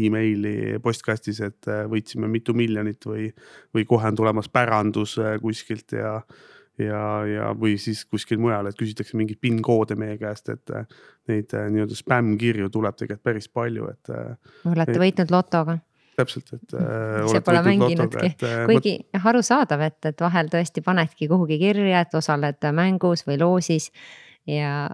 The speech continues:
Speaker 2: jah, tuleks ikka
Speaker 1: Jah,
Speaker 2: mäletada,
Speaker 1: täpselt,
Speaker 2: ma
Speaker 1: et,
Speaker 2: saan aru.
Speaker 1: äh, et tegelikult on päris palju neid vilkuvaid reklaame, et, äh, katsu sa siis, äh, aru saada, et milline neist õige ja milline neist vale, et, äh,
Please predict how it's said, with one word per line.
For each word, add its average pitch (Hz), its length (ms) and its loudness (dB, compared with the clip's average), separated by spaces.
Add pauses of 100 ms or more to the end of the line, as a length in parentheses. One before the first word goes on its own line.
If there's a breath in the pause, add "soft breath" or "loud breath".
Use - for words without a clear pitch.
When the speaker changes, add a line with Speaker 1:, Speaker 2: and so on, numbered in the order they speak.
Speaker 2:
jah, 170 200 -4 (120)
tuleks 180 300 -6
ikka 147 100 2
Speaker 1:
Jah, 147 80 6
Speaker 2:
mäletada, 190 240 6
Speaker 1:
täpselt, 147 240 0
Speaker 2:
ma 147 60 2
Speaker 1:
et, - 80 -2
Speaker 2:
saan 156 100 0
aru. 156 160 0
Speaker 1:
äh, - 360 -14 (120)
et - 60 -6
tegelikult 123 420 2
on 123 160 2
päris 131 220 0
palju 135 240 2
neid 104 180 -6
vilkuvaid 110 400 -4
reklaame, 107 540 -2
et, - 180 -10
äh, 107 320 -4
katsu 120 240 -2
sa 107 160 -2
siis, 107 320 -6
äh, 104 160 -4 (320 loud breath)
aru 123 240 4
saada, 104 240 -2
et 120 80 0
milline 107 220 2
neist 104 180 -4
õige 104 320 0
ja 101 80 -2
milline 107 300 -2
neist 104 180 -6
vale, 120 320 0
et, - 160 -10
äh, 107 160 -6